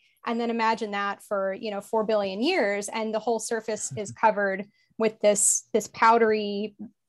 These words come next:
Speaker 1: rock dust. Um, and so that's what we're trying to simulate. And we do that by finding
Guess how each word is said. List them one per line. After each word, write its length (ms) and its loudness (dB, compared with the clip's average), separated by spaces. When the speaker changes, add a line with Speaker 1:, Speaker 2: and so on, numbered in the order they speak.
Speaker 1:
rock 560 2
dust. 460 0
Um, 360 6
and 180 6
so 180 8
that's 420 6
what 200 4
we're 200 0
trying 440 0
to 320 -4
simulate. 640 2
And 160 -2
we 100 0
do 220 -4
that 300 2
by 140 0
finding 720 -6